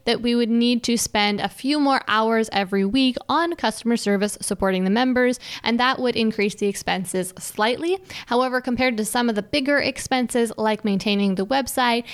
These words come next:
and our email marketing service and the tool that we use to actually run the site itself, that cost would be relatively negligible.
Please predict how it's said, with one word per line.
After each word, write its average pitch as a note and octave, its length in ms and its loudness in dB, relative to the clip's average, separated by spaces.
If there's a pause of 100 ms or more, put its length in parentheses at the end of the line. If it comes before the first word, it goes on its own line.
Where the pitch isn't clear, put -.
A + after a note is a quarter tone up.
(140)
and G3+ 400 0
our F#3+ 80 -2
email F#3 300 0
marketing C4 480 2
service A3+ 420 0 (120)
and F#3+ 380 0 (200)
the F#3+ 60 -2
tool C#4+ 360 0
that C4 140 0
we A#3 100 -2
use G#3+ 380 2
to - 180 -4
actually G3+ 440 0
run G#3 380 0
the F#3+ 100 -8
site F#3+ 320 -4
itself, D#4 540 0 (480)
that A#3+ 420 -2
cost A#3 420 -2
would G#3 140 -2
be G3+ 160 0
relatively G3 720 0
negligible. - 720 -4